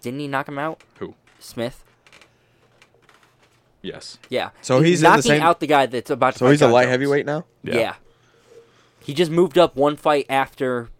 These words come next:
Speaker 1: Smith did, and Smith just happened to
Speaker 2: And it's not even
Speaker 1: knock out the right
Speaker 2: necessarily
Speaker 1: guys.
Speaker 2: completely about what he's done. It's the,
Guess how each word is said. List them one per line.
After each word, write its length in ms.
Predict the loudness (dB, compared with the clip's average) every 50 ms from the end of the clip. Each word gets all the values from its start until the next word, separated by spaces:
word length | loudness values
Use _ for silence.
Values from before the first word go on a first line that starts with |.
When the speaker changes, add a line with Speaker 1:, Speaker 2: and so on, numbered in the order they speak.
| _ -18
Speaker 1:
Smith 380 | -14 -8 -6 -6 -6 -8 _
did, 220 | -16 -16 -14 -12 -12
and 200 | -12 -12 -12 -14
Smith 260 | -12 -10 -10 -10 -10
just 220 | -10 -10 -10 -6
happened 400 | -4 -4 -2 -2 -4 -6 -8 -8 -10
to 300 | -8 -6 -6 -6 -8 -10 _ _ _ _
Speaker 2:
And 100 | -10 -10
it's 100 | -8 -4
not 140 | -2 -2 -2
even 200 | 0 -2 -2 -2
Speaker 1:
knock 80 | -2 -2
out 60 | -2
the 60 | -2
right 40 | -4 -2 0
Speaker 2:
necessarily 320 | 0 0 0 0 -2 -4
Speaker 1:
guys. 80 | -6 -8
Speaker 2:
completely 380 | -10 -8 -6 -4 -4 -2 -2 -2
about 220 | -2 -2 -2 -4
what 160 | -4 -6 -6
he's 180 | -6 -8 -8 -6
done. 260 | -6 -4 -4 -4 -6
It's 160 | -8 -12 -14
the, 280 | -10 -6 -6 -4 -4